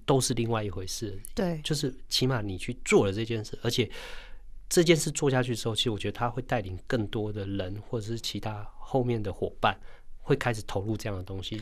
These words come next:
Speaker 1: 而且会注意到这样的市场跟需求。
Speaker 2: 对，就是有抛砖引玉的功能。
Speaker 1: 对，有一点这种想法。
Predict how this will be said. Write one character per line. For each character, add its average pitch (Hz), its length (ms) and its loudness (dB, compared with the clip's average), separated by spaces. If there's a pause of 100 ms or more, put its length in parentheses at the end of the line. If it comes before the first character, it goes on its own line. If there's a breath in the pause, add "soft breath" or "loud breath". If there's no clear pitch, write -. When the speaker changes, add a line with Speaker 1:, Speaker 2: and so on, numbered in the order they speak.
(100)
Speaker 1:
而 123 120 0
且 113 140 4
会 117 80 0
注 151 240 6
意 127 80 8
到 120 160 4
这 120 100 0
样 104 120 0
的 101 80 -4
市 - 180 0
场 107 140 -2
跟 180 240 4
需 165 180 -2
求。 - 220 -4
Speaker 2:
对， 311 100 6
就 - 20 10
是 320 80 10
有 180 140 10
抛 190 340 8
砖 196 320 8 (120)
引 165 200 0 (140)
玉 208 160 4
的 165 300 0 (120)
功 202 160 12
能。 208 40 8
Speaker 1:
对， - 0 -
有 214 100 8
一 220 60 8
点 123 200 6
这 87 100 -2
种 104 220 -2
想 - 160 -4 (120)
法。 - 120 -10